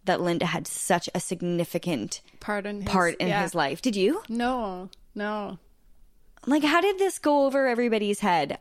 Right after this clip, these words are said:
Speaker 1: I don't know. Um, we're gonna talk about little stories like how, um, he would grab the back of her neck, press his forehead up to hers, roll it slightly to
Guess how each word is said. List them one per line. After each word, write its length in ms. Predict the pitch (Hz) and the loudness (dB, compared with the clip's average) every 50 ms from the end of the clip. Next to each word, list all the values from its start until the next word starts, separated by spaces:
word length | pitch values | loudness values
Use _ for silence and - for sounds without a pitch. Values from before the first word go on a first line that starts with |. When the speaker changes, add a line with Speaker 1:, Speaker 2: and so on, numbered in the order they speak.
| _ | _
Speaker 1:
I 160 | 196 196 190 | 4 4 4
don't 160 | 185 180 156 151 | 2 0 0 -2
know. 240 | 147 - - 185 180 - _ _ - _ _ _ _ _ _ _ _ _ _ _ _ - - - _ - | -4 -6 -6 -8 -12 -14 _ _ -20 _ _ _ _ _ _ _ _ _ _ _ _ -12 -12 -8 _ 0
Um, 500 | 220 226 220 220 220 220 220 214 214 - - - - - - - - - - - _ - - | 0 2 2 2 0 0 -2 -4 -4 -6 -10 -18 -20 -20 -20 -20 -20 -20 -20 -8 _ 0 2
we're 200 | 214 226 220 214 | 4 4 4 4
gonna 160 | 208 220 208 | 2 0 0
talk 260 | 202 208 208 208 220 - | 0 2 0 2 2 2
about 240 | 208 214 208 202 - | 2 2 2 2 2
little 200 | 196 196 196 196 | 2 0 0 0
stories 800 | - - - 202 190 185 185 190 190 185 190 190 190 196 190 - | -2 0 2 4 4 4 4 4 2 2 2 2 0 0 -2 -2
like 260 | 196 170 165 151 - | -2 0 0 -2 -4
how, 560 | - - 202 190 180 175 170 165 165 160 - - | -4 0 2 2 4 4 2 2 0 -2 -2 -2
um, 400 | - 190 185 190 - - 165 196 | -2 0 0 0 0 -2 -2 -6
he 120 | 185 - 208 | -2 2 2
would 140 | 190 180 180 | 2 2 2
grab 300 | - 190 170 175 175 175 | 2 2 4 2 2 0
the 80 | 190 | 0
back 240 | - 170 175 175 - | 2 2 2 0 -2
of 80 | 180 170 | -2 -2
her 120 | 190 180 | -2 0
neck, 360 | 170 165 160 160 180 - - - _ _ | 0 0 0 -2 -2 -4 -8 -14 _ _
press 320 | - 226 214 214 - - | 0 2 4 4 2 0
his 140 | - 190 - | -4 -6 -4
forehead 400 | - - 175 170 180 190 170 151 | -2 0 0 0 2 0 0 -2
up 160 | 165 - _ | -2 -4 _
to 100 | - 180 | -2 -2
hers, 440 | 185 175 156 156 151 165 165 - - - - - - - - | -2 -2 -2 -2 -4 -4 -6 -6 -12 -16 -16 -16 -18 -8 0
roll 340 | 196 196 202 196 196 190 196 | 4 4 6 6 6 4 2
it 120 | 190 190 | 0 0
slightly 500 | - - 202 180 180 - - 196 196 208 | -2 0 2 2 2 2 2 0 0 0
to 380 | - - - 208 185 180 185 | -2 -2 0 0 0 0 0